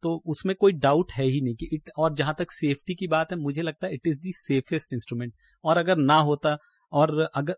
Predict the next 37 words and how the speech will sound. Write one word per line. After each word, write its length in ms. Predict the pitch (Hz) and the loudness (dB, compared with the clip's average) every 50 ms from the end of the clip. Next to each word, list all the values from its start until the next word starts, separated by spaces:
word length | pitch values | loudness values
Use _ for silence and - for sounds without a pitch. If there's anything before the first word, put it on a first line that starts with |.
| - 156 | 0 2
और 160 | 165 170 165 - | 2 2 0 2
क्यों 240 | - 175 170 175 131 | 4 6 6 6 6
है 180 | 120 135 151 151 | 4 2 2 0
ये 140 | 139 139 135 | 0 -2 -4
भी, 180 | 135 143 170 | -4 -6 -6
उसके 280 | 170 151 - - - 190 | -6 -8 -6 -4 -4 -4
पीछे 280 | 180 180 160 - 185 | -4 -6 -6 -4 -4
भी 80 | 180 185 | 0 0
आप 140 | 180 165 156 - | 0 0 -2 -2
कारण 300 | 156 139 135 160 165 147 | -4 -2 -2 -4 -4 -4
देखें 280 | 139 131 - 170 180 | -4 -4 -4 -6 -8
कि 100 | 180 202 | -8 -8
अगर 220 | 185 139 151 170 151 | -8 -4 -4 -4 -2
दुनिया 320 | 131 139 147 156 190 208 | -2 -2 -2 -2 -2 -4
के 140 | 202 220 202 | -6 -6 -8
सभी 380 | - - - 151 139 156 220 | -8 -6 -4 -2 0 0 0
सेंट्रल 380 | 226 - 185 156 143 - 151 139 | 0 0 -2 -4 -4 -4 -4 -4
बैंक 240 | 135 131 123 123 113 | -4 -6 -6 -8 -8
को 100 | - 135 | -8 -8
देखेंगे 360 | 117 107 107 - - 123 123 | -6 -6 -6 -6 -6 -6 -4
या 160 | 131 131 139 135 | -4 -4 -2 -2
रिजर्व 280 | 131 127 123 151 147 | -2 0 2 2 2
बैंक 280 | 143 139 131 131 127 123 | 2 0 0 -2 -2 -4
जिसको 260 | 127 117 - - 131 | -8 -10 -10 -12 -12
बोलते 300 | 117 113 113 117 - 131 | -12 -12 -14 -14 -14 -16
हैं 60 | 131 - _ _ _ - | -16 -18 _ _ _ -6
किसी 220 | 156 147 - 180 | -6 -4 -4 -2
भी 120 | 151 147 131 | -2 -2 -2
देश 200 | 123 123 120 - | -2 -4 -6 -8
का, 140 | - 117 113 - _ _ - _ _ - | -12 -14 -16 -16 _ _ -20 _ _ -8
तो 120 | 208 - - | -8 -6 -2
उनका 300 | 165 160 165 170 - 208 | -2 -2 -2 0 -2 -2
एक 200 | 208 202 175 151 | -2 -2 -4 -6
बहुत 300 | 127 - 139 147 202 190 | -8 -6 -4 -2 -2 -2
बड़ा 280 | 160 127 131 151 170 185 | 0 0 2 4 4 4
जो 160 | 175 175 170 | 2 2 0
भंडारण 580 | 131 104 107 117 120 120 123 131 139 156 151 | 0 -2 -4 -4 -2 0 0 0 0 -2 -2